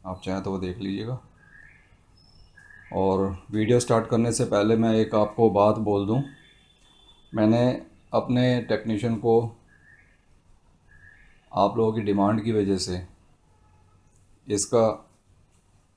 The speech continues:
सिलेंडर अरेंज करने के लिए बोला है और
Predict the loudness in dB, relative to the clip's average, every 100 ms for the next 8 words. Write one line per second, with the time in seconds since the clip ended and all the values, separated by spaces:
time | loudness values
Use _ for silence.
0 | _ _ -8 -2 0 2 2 2 2 -2
1 | -4 -6 -4 -4 -2 0 2 0 -2 -8
2 | -12 _ _ _ _ _ _ _ _ _
3 | _ _ _ _ 2 4 6